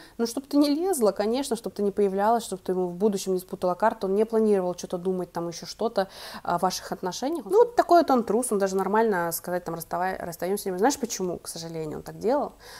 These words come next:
Как-то гладненько съезжал. А, ну,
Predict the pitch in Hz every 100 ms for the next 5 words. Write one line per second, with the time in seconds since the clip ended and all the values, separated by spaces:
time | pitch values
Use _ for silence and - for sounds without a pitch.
0 | - _ - 170 196 180 175 170 - 180
1 | 175 156 - - - - - - - _
2 | - 208 320